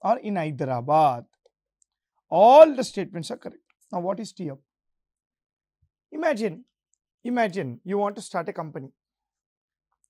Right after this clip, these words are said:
You need a space. You need to pay rent for the space,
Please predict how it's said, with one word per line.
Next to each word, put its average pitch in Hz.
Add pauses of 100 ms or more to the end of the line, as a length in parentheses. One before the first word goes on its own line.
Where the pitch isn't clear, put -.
(120)
You 208
need 214
a 208
space. - (1600)
You 196
need 202
to 220
pay 196
rent 175
for 208
the 175
space, -